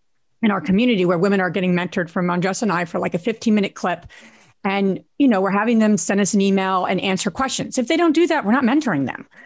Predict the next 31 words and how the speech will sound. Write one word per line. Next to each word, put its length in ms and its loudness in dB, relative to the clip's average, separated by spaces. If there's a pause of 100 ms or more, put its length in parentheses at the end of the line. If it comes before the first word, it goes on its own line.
because 180 0
they 60 4
have 160 2
to 60 2
do 200 4
something, 400 -6
right? 220 -2
We're 60 0
not 160 -2
just 180 -2
gonna 140 0
be 120 2
like, 300 -2 (160)
people 220 0
have 180 -2
to 100 -2
step 320 -4
forward 300 0
in 100 0
order 160 0
to 80 -4
get 140 -8
the 80 -8
support, 420 -6
right? 140 0
We 80 2
all 160 0
have 220 -4
to 60 -8
do 200 0
something 580 -2